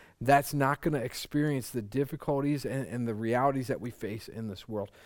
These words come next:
It's almost like Paul saying that when something bad happens in this life, when the body begins to break down,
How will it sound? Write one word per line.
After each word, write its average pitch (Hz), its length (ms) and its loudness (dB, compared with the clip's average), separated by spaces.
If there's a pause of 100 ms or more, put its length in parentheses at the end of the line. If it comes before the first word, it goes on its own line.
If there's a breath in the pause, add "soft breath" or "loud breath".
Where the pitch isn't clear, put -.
(1160 soft breath)
It's - 220 -6
almost 180 480 6
like 147 200 6
Paul 139 320 4
saying 139 320 2
that 113 120 -4
when 123 160 -2
something 185 520 2
bad 127 300 0
happens 131 460 -2
in 147 160 0
this 147 140 -4
life, 151 180 4
when 139 100 -2
the 123 60 0
body 127 420 2
begins 131 500 -2
to 131 80 -6
break 110 240 -2
down, 117 240 -2